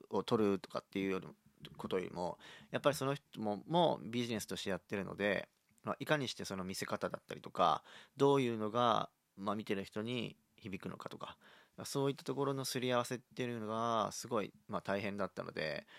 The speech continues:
まあ、それに比べればね、まあ、家族写真っていうのはもう基本的にはもう、あのー、カメラマンを信じてもらって、その中で、まあ、撮影をしていくので、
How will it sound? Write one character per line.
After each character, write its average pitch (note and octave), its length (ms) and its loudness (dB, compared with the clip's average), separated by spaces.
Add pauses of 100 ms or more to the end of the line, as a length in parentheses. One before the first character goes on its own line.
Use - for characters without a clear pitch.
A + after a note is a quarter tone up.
(460)
ま - 80 -6
あ、 - 20 -10
そ D#3+ 100 -2
れ F3 60 4
に F3 60 0
比 F#3 80 0
べ F#3 140 4
れ F#3 80 2
ば G#2+ 100 2
ね、 G2 160 -2
ま A2 120 -2
あ、 G#2 40 -2
家 G#2 100 -6
族 B2 200 -6
写 D#3 120 0
真 D3+ 120 -2
っ - 20 -20
て A2 100 -10
い F#2+ 40 -6
う - 20 -10
の F2+ 60 -6
は D#2 100 -2
も F#2 100 -8
う - 40 -14
基 - 60 -12
本 A2 120 -4
的 A#2+ 180 -6
に B2+ 80 -2
は G2 60 2
も F#2+ 240 -2 (560)
う、 F2 40 -6
あ D#2+ 80 -6
の D#2+ 120 -8
ー、 - 640 -16
カ - 100 -2
メ G2 80 0
ラ F#2+ 80 -2
マ F2 120 -2
ン - 80 -8 (280)
を C3 220 2
信 G#2+ 240 -4
じ F2+ 100 -10
て - 80 -8
も F#2+ 120 -6
ら G#2 80 2
っ - 60 -4
て、 B2 280 0 (440)
そ A2 180 -4
の A2 140 -2
中 A#2 240 0
で、 G2 300 0 (100)
ま - 80 -10
あ、 - 20 -10
撮 - 260 -8
影 F#2 100 -2
を F#2 40 -8
し - 100 -10
て G2+ 80 -6
い F#2+ 40 -8
く G2+ 100 -10
の F#2+ 120 -8
で、 F#2 320 -2